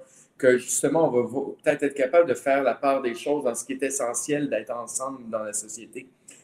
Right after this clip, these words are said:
Mais j'espère que ça va re-,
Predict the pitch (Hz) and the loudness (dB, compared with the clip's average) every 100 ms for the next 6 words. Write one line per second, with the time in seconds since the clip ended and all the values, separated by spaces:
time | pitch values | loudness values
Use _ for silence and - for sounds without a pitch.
0 | - 139 165 220 - _ _ - 120 139 | -6 2 2 2 -6 _ _ -4 2 2
1 | - 226 311 - 143 147 - _ _ _ | 2 -2 -4 -2 0 0 -6 _ _ _
2 | _ _ _ _ - - 147 139 127 - | _ _ _ _ -4 -2 0 0 0 -4